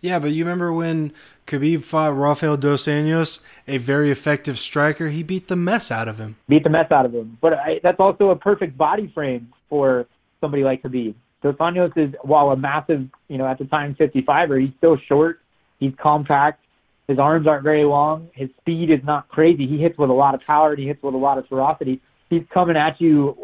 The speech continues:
Speaker 2: with violent intentions, but I think ultimately he plays right into Khabib's style. And also, I've always said, and I, I'm a jiu-jitsu proponent, I love jiu-jitsu, I think that good wrestling will stifle great jiu-jitsu.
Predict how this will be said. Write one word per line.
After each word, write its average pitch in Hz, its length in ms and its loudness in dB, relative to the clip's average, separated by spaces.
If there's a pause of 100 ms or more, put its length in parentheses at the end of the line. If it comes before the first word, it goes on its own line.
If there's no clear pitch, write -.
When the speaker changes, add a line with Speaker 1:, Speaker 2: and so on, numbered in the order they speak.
(140)
Speaker 2:
with 139 260 2
violent 143 480 2
intentions, 135 680 -2 (380)
but 185 80 2
I 151 80 4
think 151 320 -2
ultimately 156 420 2
he 147 100 0
plays 151 300 2
right 139 160 2
into 139 160 -2
Khabib's 127 340 -2
style. 151 420 2 (200)
And 151 120 -2
also, 175 240 2
I've 175 240 0
always 180 420 4
said, 156 220 2
and 135 120 -10
I, 147 160 -8
I'm 151 140 -8
a 143 140 -2
jiu-jitsu 135 480 -4
proponent, 143 440 2
I 127 60 4
love 135 240 4
jiu-jitsu, 143 520 -2 (140)
I 147 140 2
think 156 300 -4
that 135 220 0 (420)
good 165 240 6
wrestling 147 520 0
will 127 260 -2
stifle 135 360 -2
great 127 320 -4
jiu-jitsu. 113 400 -10